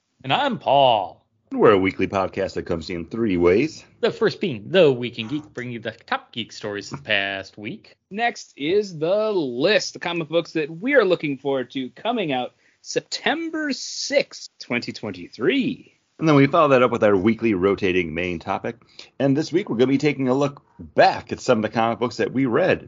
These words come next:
Speaker 2: for August twenty twenty-three.
Speaker 1: Ooh.
Speaker 3: <laughs>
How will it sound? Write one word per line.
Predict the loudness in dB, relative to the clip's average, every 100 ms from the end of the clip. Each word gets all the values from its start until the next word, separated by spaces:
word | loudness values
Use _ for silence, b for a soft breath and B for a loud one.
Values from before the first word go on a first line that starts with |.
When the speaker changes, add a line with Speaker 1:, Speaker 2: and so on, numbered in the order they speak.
| _
Speaker 2:
for | -6 -4
August | -2 -2 -6 -12 -18 -20 _
twenty | -4 -2 -2 -4
twenty-three. | -6 -4 -4 -4 -4 -4 -4 -6 -14 _ -16 -10
Speaker 1:
Ooh. | -8 -6 -6 -6 -6 -4 -4 -4 -6 -6 -10 -14 _ _ -8
Speaker 3:
<laughs> | -8 -8 -12 -18 _ _ -14 -8 -8 -8